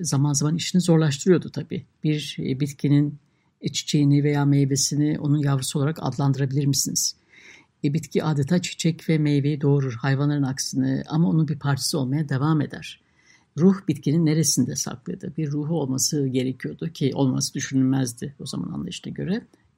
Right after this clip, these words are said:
E, ama bir bitki köklerden, gövdelerden, yapraklardan ya da tohumlardan büyüyebildiğine göre öz varlığı bitkinin her yerindeydi. Theophrastus, e, çeşitli önermeler aracıyla bu sorgulamalarını dikkatlice ça-, e, tartışarak sonunda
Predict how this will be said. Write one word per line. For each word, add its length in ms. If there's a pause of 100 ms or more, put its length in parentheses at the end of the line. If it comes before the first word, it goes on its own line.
E, 220
ama 440
bir 180
bitki 380
köklerden, 720
gövdelerden, 640
yapraklardan 640
ya 140
da 80
tohumlardan 560
büyüyebildiğine 560
göre 340 (260)
öz 280
varlığı 400
bitkinin 320
her 200
yerindeydi. 680 (960)
Theophrastus, 840
e, 260
çeşitli 440
önermeler 500
aracıyla 600
bu 140
sorgulamalarını 1000
dikkatlice 480
ça-, 280 (160)
e, 200
tartışarak 600
sonunda 480